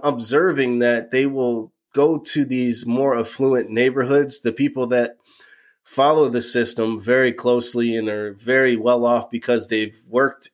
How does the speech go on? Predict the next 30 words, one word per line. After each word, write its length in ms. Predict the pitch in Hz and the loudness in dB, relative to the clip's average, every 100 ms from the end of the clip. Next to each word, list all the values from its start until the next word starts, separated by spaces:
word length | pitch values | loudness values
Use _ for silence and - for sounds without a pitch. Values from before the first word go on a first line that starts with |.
| - | -4
in 180 | 131 | 0
the 100 | 151 | 2
system 500 | 127 - 123 120 117 110 | 2 0 -2 -2 -2 -2
and 120 | 104 | -4
within 300 | 113 120 120 | -6 -2 -2
the 80 | 110 | -2
system 440 | - 113 - 110 | -4 -4 -4 -6
to 60 | 107 | -6
become 380 | 110 - 113 110 | -10 -2 -2 -2
successful 800 | 104 - 120 113 - 101 104 - - - - _ | -6 -2 0 0 -4 -8 -10 -14 -20 -20 -20 _
and 200 | - 117 117 | -2 0 2
have 160 | 117 | 0
never 300 | 120 123 117 | 2 0 0
deviated 720 | 101 117 127 117 113 107 104 - | -4 -4 -2 -2 -2 -2 -6 -8
from 280 | - 127 110 | 0 0 0
it. 200 | 104 - | -4 -6
So 160 | - | -2
they'll 160 | 117 117 | 0 0
follow 380 | - 143 147 127 | 2 2 4 2
the 160 | 113 | -2
directions 680 | 110 110 120 120 - 110 107 | -2 0 0 0 -2 -2 -4
of 540 | 110 110 107 101 - - _ _ | -2 -2 -2 -8 -16 -20 _ _
the 60 | 110 | -2
government 540 | 123 123 107 104 98 _ | 2 2 0 -4 -8 _
to, 540 | - 113 110 104 101 - _ _ _ _ _ _ _ | -4 -2 -2 -6 -14 -20 _ _ _ _ _ _ _
like, 160 | 123 117 | -4 -2
a 60 | 107 | -2
fear 260 | 143 139 | 2 2
mongering 540 | 135 135 139 139 139 123 | 2 2 2 0 0 -2
to 380 | 131 120 110 | -2 -2 -4